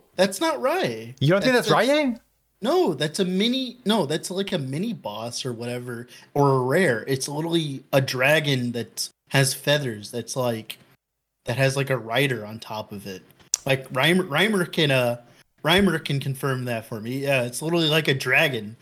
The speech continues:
Speaker 1: with a guy on top of his back. And then he had, like, the manifest armor kind of, like, enemy as well.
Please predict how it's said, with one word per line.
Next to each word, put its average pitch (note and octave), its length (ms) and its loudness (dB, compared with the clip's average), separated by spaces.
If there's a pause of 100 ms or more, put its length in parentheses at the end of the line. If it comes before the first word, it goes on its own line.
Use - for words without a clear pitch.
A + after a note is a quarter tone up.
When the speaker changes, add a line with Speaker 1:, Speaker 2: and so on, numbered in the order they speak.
(140)
Speaker 1:
with C3 120 0
a C3+ 40 2
guy C3 300 0
on G#2 120 -14
top A2 280 -14
of G#2+ 100 -14
his G#2+ 140 -12
back. G#2 340 -10 (480)
And C#3 120 2
then D3 120 4
he D3+ 80 2
had, D3 180 0
like, C#3 220 -2
the C#3 60 0
manifest C3+ 540 -2
armor B2+ 340 -6
kind C#3+ 380 -6
of, C#3+ 120 -6
like, D3+ 240 -4
enemy D#3+ 500 -4
as A#2+ 160 -8
well. C#3+ 220 -2